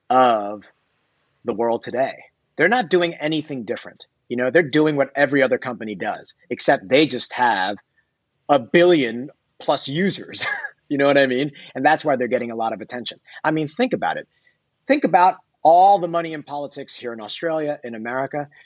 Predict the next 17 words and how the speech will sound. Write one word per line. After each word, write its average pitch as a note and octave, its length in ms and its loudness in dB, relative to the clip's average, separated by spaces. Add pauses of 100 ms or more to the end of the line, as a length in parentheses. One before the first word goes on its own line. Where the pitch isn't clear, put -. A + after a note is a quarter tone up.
(320)
All A3 280 4
these G3+ 200 -4
companies C#3 460 -8
are A2+ 80 -14
not C#3 220 -8
catching B2 320 -6
heat B2 220 -4
like G2+ 200 -6
Facebook - 400 0
because C3 240 -4
they B2+ 140 2
just C3+ 160 -2
don't B2+ 140 0
have C3+ 120 0
the C3 80 0
user E3+ 340 2
base. D#2+ 320 -8